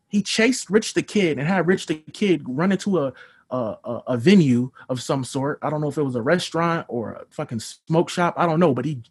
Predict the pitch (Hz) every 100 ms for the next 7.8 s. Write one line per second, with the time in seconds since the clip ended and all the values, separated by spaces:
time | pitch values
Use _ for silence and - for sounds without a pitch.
0 | - 196 202 190 175 - - 185 156 120
1 | 120 - - - 127 170 220 190 147 208
2 | 185 165 165 151 180 147 147 185 123 -
3 | - - - 160 147 - 156 - 320 320
4 | - 254 - 285 247 254 226 247 240 240
5 | 226 233 226 196 202 202 - 196 220 208
6 | 226 185 208 208 208 196 196 208 - 196
7 | 202 208 214 165 135 233 240 240